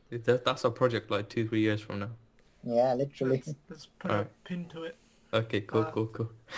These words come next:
Speaker 3: sounds like
Speaker 1: <laughs>
Speaker 3: more, more to you, Kathan. Like, when, when you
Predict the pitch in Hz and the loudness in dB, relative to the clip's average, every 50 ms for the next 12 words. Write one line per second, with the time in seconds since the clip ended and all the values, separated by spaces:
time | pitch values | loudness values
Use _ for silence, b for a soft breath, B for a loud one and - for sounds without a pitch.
0 | B 165 131 B B B B 160 135 - 208 208 147 117 - - 170 175 185 196 | B -10 -10 B B B B 2 2 2 2 0 0 0 -2 -8 -10 -8 -6 -6
1 | 185 180 - _ - 185 190 202 208 196 - - 180 185 196 202 196 185 170 165 | -6 -8 -12 _ -12 -8 -6 -6 -6 -6 -8 -12 -8 -6 -6 -6 -6 -10 -12 -12
2 | - 160 156 156 151 151 156 160 156 - _ _ - - - 208 180 165 175 175 | -12 -16 -16 -14 -12 -12 -10 -12 -12 -16 _ _ -20 -20 -18 -16 -14 -12 -12 -12
3 | 170 160 160 165 165 165 165 170 165 160 | -12 -14 -16 -16 -16 -14 -14 -14 -14 -14